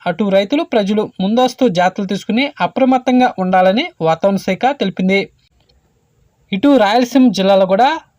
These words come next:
ఆ తుఫాను వస్తే మాత్రం మళ్ళీ వర్షాలు పడే అవకాశం ఉందని, రాయలసీమ జిల్లాలైన కడప, కర్నూలు, నంద్యాల,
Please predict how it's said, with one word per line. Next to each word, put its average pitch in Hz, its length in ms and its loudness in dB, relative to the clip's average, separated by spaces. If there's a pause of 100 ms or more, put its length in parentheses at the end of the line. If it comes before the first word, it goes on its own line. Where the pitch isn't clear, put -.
(160)
ఆ 190 40 2 (100)
తుఫాను 233 360 0
వస్తే - 260 -2
మాత్రం 226 240 0 (260)
మళ్ళీ 240 280 2 (180)
వర్షాలు 233 400 0
పడే 214 140 2 (120)
అవకాశం 196 440 0
ఉందని, 190 280 0 (760)
రాయలసీమ 247 460 2 (120)
జిల్లాలైన 190 440 4 (520)
కడప, 208 320 0 (420)
కర్నూలు, 220 480 2 (360)
నంద్యాల, 220 460 2